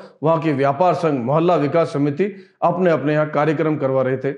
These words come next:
सुंदरकांड का पाठ करवा रहे थे, तो कोई रामलला के इस कार्यक्रम के, इस आयोजन को बड़े स्क्रीन पर दिखाने की तैयारी कर रहे थे। भगवा झंडियां और बैनर खत्म हो चुके थे। चारों तरफ बैनर और झंडे लेने के लिए लोग दौड़ रहे थे।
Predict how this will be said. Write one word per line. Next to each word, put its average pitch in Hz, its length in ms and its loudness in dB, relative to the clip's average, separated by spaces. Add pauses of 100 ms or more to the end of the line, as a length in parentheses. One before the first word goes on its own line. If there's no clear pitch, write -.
(200)
सुंदरकांड 143 640 0
का 131 120 0
पाठ 151 320 0
करवा 151 220 2
रहे 151 140 2
थे, 151 160 -4
तो 131 120 -6
कोई 156 260 -2 (360)
रामलला 175 440 4
के 170 160 2
इस 165 120 -4
कार्यक्रम 156 460 0
के, 160 100 -2
इस 151 120 -4
आयोजन 180 400 2
को 156 460 -4
बड़े 214 220 4
स्क्रीन 185 260 0
पर 175 120 2
दिखाने 160 400 2
की 147 120 -2
तैयारी 156 320 0
कर 139 160 0
रहे 131 180 -2
थे। 101 160 -12 (240)
भगवा 160 540 2
झंडियां 165 340 4
और 190 100 4
बैनर 160 760 0
खत्म 165 220 -2
हो 151 120 0
चुके 139 280 -6
थे। 107 180 -12 (260)
चारों 220 260 4
तरफ 202 260 2
बैनर 156 380 0
और 175 200 0
झंडे 156 280 2
लेने 160 280 2
के 151 80 -4
लिए 156 120 0
लोग 143 260 0
दौड़ 156 220 2
रहे 156 160 2
थे। 151 220 -6